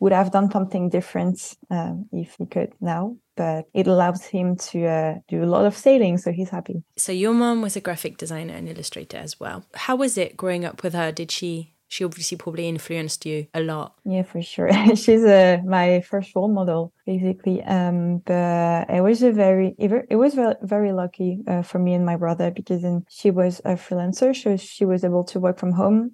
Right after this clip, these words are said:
Speaker 1: while also taking care of us. And now that I think about it, she was definitely doing a lot at the same time and still managing to do everything correctly.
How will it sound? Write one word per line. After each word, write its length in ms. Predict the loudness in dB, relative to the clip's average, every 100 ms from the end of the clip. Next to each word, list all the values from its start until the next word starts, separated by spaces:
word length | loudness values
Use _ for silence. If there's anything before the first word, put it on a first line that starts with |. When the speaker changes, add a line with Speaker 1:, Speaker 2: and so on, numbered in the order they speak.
| _
Speaker 1:
while 220 | 0 0
also 340 | 0 -4 -4 -4
taking 320 | -2 0 0
care 300 | 2 0 0
of 80 | -2
us. 300 | -4 -8 -14
And 280 | -8 -4 -4
now 180 | -4 -4
that 140 | -6 -6
I 20 |
think 240 | -6 -6
about 240 | -4 -4 -2
it, 240 | -2 -4 -14
she 120 | -6
was 340 | -4 -4 -6 -16 _
definitely 420 | -2 2 4 4 6
doing 280 | 6 6
a 40 | 6
lot 400 | 6 4 2 -4
at 180 | 2 4
the 100 | 4
same 240 | 4 2
time 340 | 4 2 2 0
and 280 | 0 -2 -4
still 200 | 0 0
managing 500 | 2 -2 -2 -2 -2
to 140 | -2 -2
do 120 | 0
everything 500 | 2 0 -2 -4 -4
correctly. 480 | -4 -6 -4 -4 -4